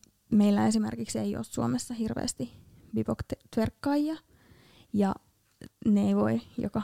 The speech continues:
kaupunkiin tulla opettaan, niin myöskin se, että antaa tilaa esimerkiksi jossain somekanavassa tai muuta, mutta,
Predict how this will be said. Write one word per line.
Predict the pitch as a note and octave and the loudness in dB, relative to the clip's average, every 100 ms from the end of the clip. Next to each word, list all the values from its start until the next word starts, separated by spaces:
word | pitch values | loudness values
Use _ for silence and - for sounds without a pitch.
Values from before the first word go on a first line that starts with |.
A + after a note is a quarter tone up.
| - | -8
kaupunkiin | - - A#3+ A#3 A#3+ B3 | -10 -8 -4 -6 -6 0
tulla | A3 A3 G#3+ | 2 4 2
opettaan, | G#3+ A3 A3+ - C#4 D4 D4 - - - - | 0 -6 -10 -6 -2 -2 -2 -10 -20 -20 0
niin | G#3 G3+ G3 | 4 6 8
myöskin | G3 G3 - G3 F#3+ | 6 4 2 -2 0
se, | F#3 | 0
että | F#3 F#3+ | -2 -2
antaa | F#3+ G3 G3 F#3+ | 0 0 0 -2
tilaa | G3 G3 G#3 A3+ | 0 0 -2 -4
esimerkiksi | - A#3 - - B3 A#3+ - - | -6 -6 -8 -8 -6 -6 -8 -10
jossain | - - - G#3+ - - _ _ _ _ _ _ _ - - - - - | -10 -10 -8 -10 -10 -20 _ _ _ _ _ _ _ -20 -20 -20 -20 -18
somekanavassa | - F#3+ F#3+ F#3+ G3+ G#3 A3 G#3+ - A3+ | -10 -10 -8 -4 -2 -2 -2 -6 -8 -8
tai | A3 | -2
muuta, | G#3 G3+ G3+ A#3 | 2 4 4 2
mutta, | A3+ - | -2 -2